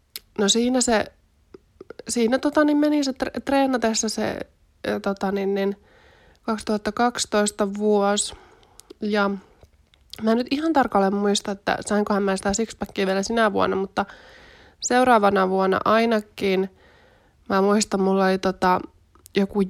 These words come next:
Jutta Kustesbergin Fat Go Fat dieetti, jossa oli ehkä tuhat kaloria.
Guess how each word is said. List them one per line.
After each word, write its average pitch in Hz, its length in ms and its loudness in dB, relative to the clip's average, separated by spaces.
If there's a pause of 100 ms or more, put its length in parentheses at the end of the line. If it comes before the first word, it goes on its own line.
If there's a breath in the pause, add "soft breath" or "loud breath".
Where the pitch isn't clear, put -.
Jutta 254 440 -2
Kustesbergin 202 840 0
Fat 226 260 -2 (140)
Go 190 240 0
Fat 196 280 -2 (280)
dieetti, 190 420 0
jossa 185 240 -2
oli 185 80 -2
ehkä 190 240 -6
tuhat 220 420 2
kaloria. 208 640 0